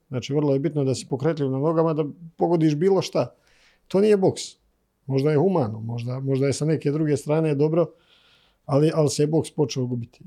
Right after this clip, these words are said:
Tada je, u tom periodu je baš i profesionalni boks počeo da, da pada, da gubi na značaju.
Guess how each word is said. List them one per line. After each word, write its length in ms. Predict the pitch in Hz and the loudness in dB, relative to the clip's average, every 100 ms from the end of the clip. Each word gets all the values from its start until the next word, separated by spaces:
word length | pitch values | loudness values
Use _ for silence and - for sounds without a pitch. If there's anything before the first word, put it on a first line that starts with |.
| 131 | -8
Tada 280 | 143 139 | -2 0
je, 260 | 131 127 - - - | -2 -4 -10 -20 -14
u 120 | 156 | -12
tom 220 | - 160 | -4 -4
periodu 380 | 123 131 151 123 | -4 -4 -4 -4
je 80 | 131 | -2
baš 260 | 151 139 151 | 0 -2 -4
i 60 | |
profesionalni 680 | 131 151 - - 131 123 127 | -6 -6 -6 -8 -6 -6 -4
boks 260 | 139 - - | -4 -4 -4
počeo 340 | 147 - 123 | -8 -6 -6
da, 220 | 113 110 - | -4 -6 -8
da 140 | 127 120 | -10 -4
pada, 320 | 156 147 131 | -2 0 -2
da 100 | 127 | -2
gubi 300 | 131 151 135 | -4 -2 -2
na 100 | 127 | -2
značaju. 480 | 135 143 - 117 | -4 -4 -4 -10